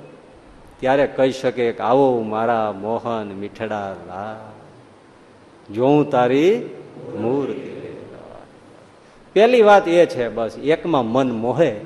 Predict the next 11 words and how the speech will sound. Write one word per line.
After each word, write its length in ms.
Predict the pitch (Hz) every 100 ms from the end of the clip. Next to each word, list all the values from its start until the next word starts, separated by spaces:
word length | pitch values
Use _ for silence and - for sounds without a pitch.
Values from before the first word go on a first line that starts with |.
| - - - - - - - - - -
તો 60 | 135 - 147
આવોનો 440 | 175 208 226 226
ઉદ્ગાર 460 | 185 175 180 165 131
ઉઠે, 400 | 143 143 185 113 92 - - -
અને 120 | 156 156
આવોનો 420 | 156 175 208 254 240
ઉદ્ગાર 420 | 190 185 180 147
ઉઠે 680 | 143 175 226 196 117 - - -
પછી 280 | 151 151 170
કામ 380 | - 131 113 98
એન. 200 | 123 120